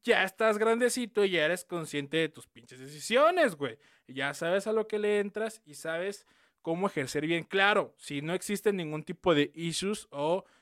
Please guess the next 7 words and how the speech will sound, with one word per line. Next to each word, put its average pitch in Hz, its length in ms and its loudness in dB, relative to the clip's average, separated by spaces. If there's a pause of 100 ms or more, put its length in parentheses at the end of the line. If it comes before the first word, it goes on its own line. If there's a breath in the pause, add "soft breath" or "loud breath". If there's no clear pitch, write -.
(120 soft breath)
cuestión 139 360 -4
psicológica 147 680 -6
que 117 240 -16
tengas 123 400 -14
que 117 140 -16
tratar, 127 560 -8
¿no? 127 240 -18